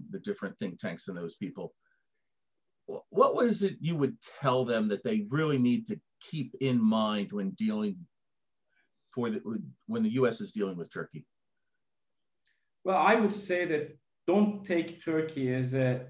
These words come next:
Speaker 2: fixed variable. Uh, Turkey is changing.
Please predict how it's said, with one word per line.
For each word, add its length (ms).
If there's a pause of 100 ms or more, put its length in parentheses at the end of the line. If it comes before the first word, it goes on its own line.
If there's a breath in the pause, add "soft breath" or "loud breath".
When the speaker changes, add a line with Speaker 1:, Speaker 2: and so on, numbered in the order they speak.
(200)
Speaker 2:
fixed 320
variable. 520 (300)
Uh, 340
Turkey 400
is 160
changing. 760